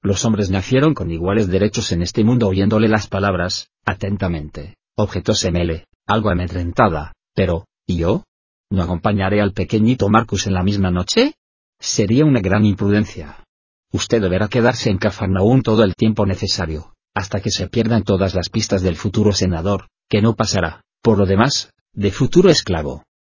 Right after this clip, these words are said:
Su fuga sería un indicio seguro, ahora o más tarde,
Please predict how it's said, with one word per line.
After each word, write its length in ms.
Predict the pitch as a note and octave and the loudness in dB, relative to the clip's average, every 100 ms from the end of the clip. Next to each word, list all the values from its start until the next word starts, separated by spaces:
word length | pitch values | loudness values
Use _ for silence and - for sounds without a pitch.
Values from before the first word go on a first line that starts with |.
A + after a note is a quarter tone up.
| _ _ | _ _
Su 220 | - - | -4 -4
fuga 280 | - A2+ A2 | 0 0 0
sería 360 | G#2+ G#2+ B2+ A#2 | 0 0 2 4
un 100 | G2 | 2
indicio 380 | F#2 F2+ - - | 2 0 0 -2
seguro, 540 | G2+ G2+ F#2 E2 - _ - | 0 0 0 -2 -8 _ -4
ahora 300 | G2 C3 B2+ | 2 4 4
o 60 | F#2+ | 2
más 180 | A#2+ | 0
tarde, 400 | - D#2 D2+ D2 | -2 -6 -6 -12